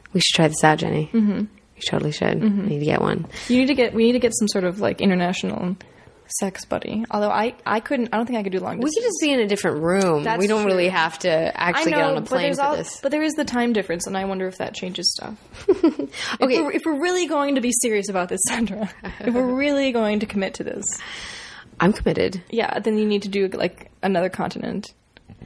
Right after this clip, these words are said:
Speaker 1: Okay.
Speaker 2: It's not the same thing.
Speaker 1: Oh my God. Okay. So after this, I just wanna talk about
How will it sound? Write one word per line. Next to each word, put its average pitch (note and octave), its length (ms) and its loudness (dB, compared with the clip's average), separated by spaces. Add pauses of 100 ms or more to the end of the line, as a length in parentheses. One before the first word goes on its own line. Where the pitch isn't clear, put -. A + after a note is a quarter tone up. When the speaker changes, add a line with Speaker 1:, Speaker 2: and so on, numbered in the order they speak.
(300)
Speaker 1:
Okay. E3 400 -2
Speaker 2:
It's G#3 180 0
not G3 180 2
the G3 60 -4
same F#3+ 260 -4
thing. A3+ 380 -14 (520)
Speaker 1:
Oh D4+ 160 2
my D#4 100 2
God. C#4+ 180 2
Okay. C#4 440 2
So C4 640 2 (320)
after C#4+ 260 2
this, D#4+ 180 2
I - 100 0
just B3 120 2
wanna C#4+ 140 2
talk A3 220 2
about F#3+ 380 0